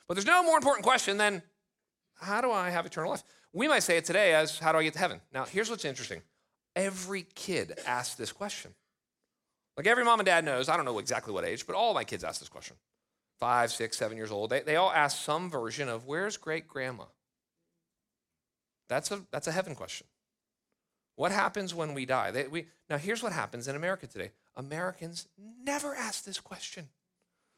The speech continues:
Americans are very, very, very concerned. "Where will I be financially in thirty years?"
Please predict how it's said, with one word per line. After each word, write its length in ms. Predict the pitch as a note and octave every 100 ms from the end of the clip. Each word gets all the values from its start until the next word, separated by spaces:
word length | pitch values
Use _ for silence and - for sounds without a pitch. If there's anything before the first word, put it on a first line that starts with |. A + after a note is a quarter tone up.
| _ _ _
Americans 440 | G#3 C#4+ D4 C#4
are 120 | A3+ D#3
very, 420 | D3 G3+ C4 A3
very, 300 | E3+ A#3+ F#3+
very 260 | G3 B3
concerned. 480 | F#3+ E3 G3+ F3+ G#2+
"Where 220 | C#3 C#4+
will 120 | D#4+ D#4+
I 140 | C4+
be 280 | A#3+ A#3+ A3+
financially 540 | A3 A3 B3 A#3 F#3+
in 80 | F#3
thirty 240 | F#3+ F#3+
years?" 360 | F#3 A#2+ - -